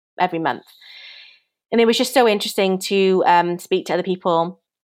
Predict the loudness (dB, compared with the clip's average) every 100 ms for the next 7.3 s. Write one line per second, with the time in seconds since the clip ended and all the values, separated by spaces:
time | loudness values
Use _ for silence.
0 | _ _ _ -8 0 2 2 0 0 2
1 | 2 2 -2 -4 -6 -2 0 0 0 0
2 | 2 2 2 2 0 0 0 2 2 0
3 | 0 0 0 0 0 0 -4 -4 -6 -2
4 | 0 -2 -2 -2 -4 -8 -18 -20 -20 -12
5 | -4 -2 0 0 0 -4 -2 0 0 2
6 | 2 0 -4 -4 -4 -4 -4 0 0 0
7 | -2 -4 -4